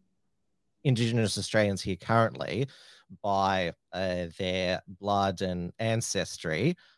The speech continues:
uh, have a greater connection to the land through their blood and therefore should have an extra voice. That's, that's the argument.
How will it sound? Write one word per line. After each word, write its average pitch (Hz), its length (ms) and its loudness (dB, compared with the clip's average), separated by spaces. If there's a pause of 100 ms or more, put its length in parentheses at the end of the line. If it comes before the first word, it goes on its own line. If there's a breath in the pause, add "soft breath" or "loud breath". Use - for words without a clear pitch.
(140)
uh, 95 140 4
have 104 360 2
a 95 400 0
greater 110 600 2 (120)
connection 104 600 -2
to 98 220 -4
the 98 100 -4
land 98 580 0 (400 loud breath)
through 113 220 0
their 98 140 2
blood 101 240 0
and 95 100 -4
therefore 95 480 -2
should 92 480 -2 (280)
have 110 260 4
an 101 100 0
extra 98 400 -2
voice. - 640 -2 (120)
That's, - 460 -6
that's 101 220 0
the 90 140 0
argument. 80 580 0